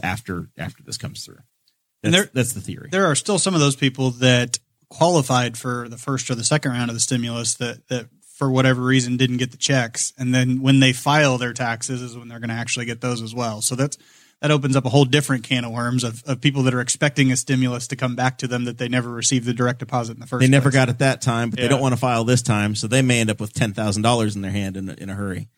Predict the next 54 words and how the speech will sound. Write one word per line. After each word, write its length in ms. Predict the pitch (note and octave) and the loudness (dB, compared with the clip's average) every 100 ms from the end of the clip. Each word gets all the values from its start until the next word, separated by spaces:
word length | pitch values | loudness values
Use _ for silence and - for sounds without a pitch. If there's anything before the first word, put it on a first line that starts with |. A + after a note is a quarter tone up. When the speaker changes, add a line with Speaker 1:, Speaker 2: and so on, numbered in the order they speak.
| _ C3+ | _ -4
Speaker 2:
I 60 | |
think 180 | C#3+ C#3 | 0 2
there's 160 | C#3 - | 2 2
some 180 | C#3 | 2
disclosure 440 | C3 B2+ C#3+ C3+ B2+ | 2 0 2 2 2
you're 100 | B2 | 0
supposed 220 | C3 B2 | -4 -4
to 60 | B2 | -2
say 160 | C3 | -2
about 220 | B2 A#2 A#2 | -2 -6 -10
talk 180 | B2 | -12
to 80 | B2 | -10
your 100 | A#2+ A#2+ _ | -16 -18 _
tax 220 | C3+ B2 | 0 0
professional 440 | - A#2+ B2 A#2+ A#2 | -2 -4 -4 -4 -8
for 120 | A#2+ | -8
that. 140 | A#2 A#2 | -8 -4
But, 160 | B2+ C3+ | -2 -2
but, 200 | C#3 D3+ | -4 -2
but, 160 | E3+ | -4
but 100 | F3+ | -2
anyway, 260 | G3 D3+ C3+ | 0 2 4
every, 200 | D3 F3+ | 4 0
everybody's 340 | F3 F#3+ E3+ C#3+ | 0 4 4 2
situation 360 | D3+ D3+ D3 | 0 -2 -2
is 60 | C3+ | -4
gonna 100 | C3+ | -4
be 80 | B2+ | 0
different. 440 | C#3 C3+ B2 - | 0 0 -8 -6
But 220 | C3 A#2+ A#2+ _ _ _ | -2 -2 -4 _ _ _
I 120 | E3 | 0
would 80 | C3 | 2
absolutely 500 | C#3 - C3 D3 A#2+ | 2 0 0 0 -2
maximize 580 | B2 B2 B2 B2 A#2+ B2+ | -4 -4 -6 -8 -14 -16
what 100 | A#2 | -16
they're 120 | A#2+ | -16
gonna 160 | A2+ A#2 | -16 -6
give 200 | B2+ B2 | -4 -4
you. 100 | A#2+ | -6
I 80 | B2 | -2
mean, 80 | C3+ | -2
if 100 | C3 | 0
they're 120 | C#3 | 2
gonna 160 | D#3+ | 2
give 140 | D#3+ E3 | 4 4
it 60 | |
out 160 | D#3 D#3 | 6 4
anyway, 520 | D3+ C#3 B2+ B2 A#2+ C3 | 2 0 -2 -4 -8 -8
you 60 | |
might 100 | B2+ | -6
as 80 | B2+ | -4
well 120 | B2 | -8
take 180 | B2 G#2+ | -14 -18
it. 140 | G#2 | -20